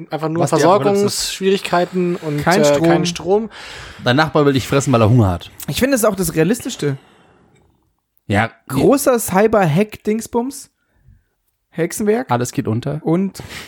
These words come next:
Speaker 3: kein
Speaker 2: Die öffentliche Or-, die,
Speaker 1: Hexenwerk.
Speaker 2: die öffentliche Ordnung liegt am Boden.
Speaker 3: Ja. Die Regierung hat keine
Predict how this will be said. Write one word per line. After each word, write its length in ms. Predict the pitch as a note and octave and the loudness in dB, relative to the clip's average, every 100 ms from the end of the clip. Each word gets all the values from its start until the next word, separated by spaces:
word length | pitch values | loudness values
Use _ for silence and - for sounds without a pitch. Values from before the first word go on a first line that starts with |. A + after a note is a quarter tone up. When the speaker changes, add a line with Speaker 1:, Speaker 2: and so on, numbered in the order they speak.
| - | -18
Speaker 3:
kein 300 | - - D#3+ F#3 | -8 2 2 4
Speaker 2:
Die 40 | |
öffentliche 380 | F3 E3 D#3 E3 | 2 2 2 4
Or-, 140 | D3 D#3+ | 4 2
die, 40 | |
Speaker 1:
Hexenwerk. 300 | D#3 D3+ D3 | 2 0 0
Speaker 2:
die 120 | C#3+ D3+ | 2 2
öffentliche 440 | F3+ F#3 E3 C#3 | 2 2 0 2
Ordnung 500 | B2+ C#3+ D3 C#3+ A#2+ | 2 2 2 2 2
liegt 200 | D#3+ G3 | 0 2
am 120 | F3+ C#3 | 0 4
Boden. 380 | C#3 C#3 D3 D#3 | 2 4 0 0
Speaker 3:
Ja. 260 | F3 G3 - _ _ _ _ _ _ _ _ _ | -2 -2 -6 _ _ _ _ _ _ _ _ _
Die 60 | - | -4
Regierung 440 | D3 C#3+ G3 G3 | -2 2 2 2
hat 160 | F#3 F3 | -2 -4
keine 600 | E3+ E3+ F3 E3 D#3+ E3 | -2 0 0 -2 -4 -8